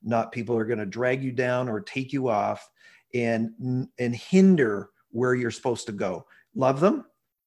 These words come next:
but you might have to leave them in terms of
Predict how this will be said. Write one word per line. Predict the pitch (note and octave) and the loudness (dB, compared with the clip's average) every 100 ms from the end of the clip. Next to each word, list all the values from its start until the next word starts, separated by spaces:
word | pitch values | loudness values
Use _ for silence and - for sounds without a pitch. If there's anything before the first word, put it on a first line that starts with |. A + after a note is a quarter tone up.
| _ | _
but | F#3+ A#2 G#2+ - | 0 2 2 0
you | C3 | -4
might | B2+ B2+ | 0 2
have | B2+ A#2+ | 2 -2
to | A#2+ | -6
leave | A2+ C3+ D#3+ D#3+ | -4 -2 0 0
them | D3 B2+ | 0 -2
in | B2 | -4
terms | - B2+ B2+ A#2 | -4 -6 -6 -4
of | A#2+ G2+ | -4 -6